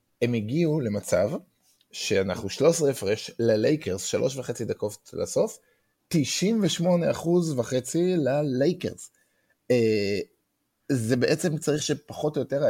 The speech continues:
הכל יסתדר, הפוך עכשיו אם אנטוני דייוויס לא מחטיא את אותם שתי זריקות עונשין, ואז, או לחילופין ג'ייסון טייטום לא קולע את הזריקה האחרונה, או-אה,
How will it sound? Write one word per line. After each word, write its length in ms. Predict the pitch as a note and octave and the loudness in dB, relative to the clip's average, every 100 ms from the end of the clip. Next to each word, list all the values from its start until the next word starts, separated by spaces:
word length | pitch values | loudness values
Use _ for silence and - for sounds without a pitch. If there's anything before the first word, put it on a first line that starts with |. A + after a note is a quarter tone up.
| - | 0
הכל 480 | - - - - G3 G3 | -2 -8 -8 -2 0 0
יסתדר, 640 | - - G#2+ A2 C3 F3 F3 - - | -4 -6 -4 2 2 2 -2 -14 -16
הפוך 240 | - - - | -12 -8 -8
עכשיו 280 | - B2+ B2 C#3+ | 2 2 4 0
אם 220 | C#3 G2+ - _ _ _ _ _ - | 0 -2 -6 _ _ _ _ _ 0
אנטוני 340 | D3+ F3 D3 | 2 2 0
דייוויס 480 | G#2 G2+ F#2 F2+ - | 2 0 0 -4 -2
לא 120 | C#3 | 0
מחטיא 400 | D#3 - - C3 | 0 -2 -2 -2
את 80 | - | -2
אותם 260 | G2 G#2+ G#2+ | -2 -2 -2
שתי 240 | - B2+ | -4 -4
זריקות 340 | B2 A2 A2+ | -4 -6 -6
עונשין, 440 | G#2 G2+ - F#2 F2 | -6 -6 -6 -8 -4
ואז, 440 | B2 B2+ G#2+ F#2 - - | 2 4 4 -2 -4 2
או 120 | B2+ | 4
לחילופין 440 | A2+ A2 A2 A#2 | 4 -2 -2 -2
ג'ייסון 300 | A2+ A2+ A2 | -2 -2 -4
טייטום 360 | G#2 A2 G#2 A2 | -2 -2 -2 -2
לא 80 | A#2+ | -2
קולע 240 | G2 G#2+ | 2 2
את 100 | G#2 | 2
הזריקה 420 | G2 G2+ - A#2 | -2 -6 0 2
האחרונה, 440 | G#2+ - F#2 G2 G3 - - - _ _ _ _ _ _ _ _ _ F3 | 2 0 -4 -2 -4 -6 -20 -20 _ _ _ _ _ _ _ _ _ 6
או-אה, 340 | D3+ A2 A#2+ | 6 8 6